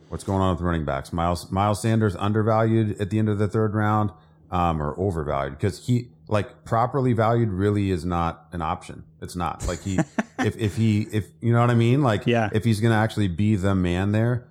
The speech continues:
Speaker 1: he should be going, you know, ten spots earlier. And if he's not gonna be the man there, he should probably be, like, a seventh round pick.
Speaker 2: So I, I guess, like, the question is, who would you take him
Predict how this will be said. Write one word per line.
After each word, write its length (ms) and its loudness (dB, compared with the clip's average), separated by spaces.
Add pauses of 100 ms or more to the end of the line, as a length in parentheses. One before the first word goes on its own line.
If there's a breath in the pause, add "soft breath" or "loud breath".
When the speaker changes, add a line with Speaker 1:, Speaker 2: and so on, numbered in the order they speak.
(120)
Speaker 1:
he 100 0
should 200 -4
be 120 -2
going, 560 0
you 120 -2
know, 100 0
ten 240 -4
spots 380 -4
earlier. 460 -4 (440 loud breath)
And 300 0
if 100 -4
he's 120 -4
not 160 0
gonna 120 -4
be 100 -2
the 80 -4
man 240 -4
there, 180 -2
he 80 -4
should 140 -8
probably 200 -2
be, 100 -4
like, 140 -4
a 60 -6
seventh 360 -10
round 240 -12
pick. 60 -10
Speaker 2:
So 300 2
I, 220 -4
I 140 -2
guess, 220 -2
like, 180 -4
the 80 -2
question 340 -2
is, 180 -2
who 160 0
would 140 0
you 80 -2
take 300 -4
him 440 -2